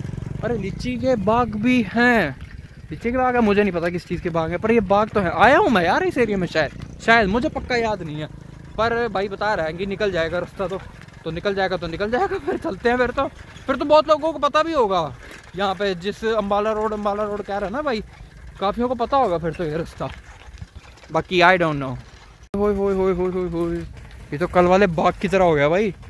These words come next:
इतना मस्त बना हुआ है scene यहाँ पे। और अंदर जाके मस्त फोटो भी खींच सकते हैं, पर अभी कल ही तो खींच के आया हूँ,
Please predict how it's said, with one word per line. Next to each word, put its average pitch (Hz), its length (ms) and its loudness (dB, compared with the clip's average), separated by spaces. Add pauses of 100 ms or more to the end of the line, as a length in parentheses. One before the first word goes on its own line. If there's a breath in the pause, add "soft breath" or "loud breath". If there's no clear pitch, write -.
(460)
इतना 175 320 0 (800)
मस्त 180 320 0
बना 185 180 0
हुआ 160 140 0
है 156 80 0
scene 160 260 -4
यहाँ 147 200 -2
पे। 143 140 -4 (520)
और - 80 -4
अंदर 160 200 2
जाके 160 240 0
मस्त 175 220 -2
फोटो 165 200 0
भी 165 100 -2
खींच 143 200 -2
सकते - 260 -6
हैं, - 420 -4
पर 202 120 2
अभी 202 180 2
कल 190 160 -2
ही 196 80 0
तो 196 100 -2
खींच 160 260 -10
के - 100 -10
आया 135 100 -8
हूँ, 143 120 -12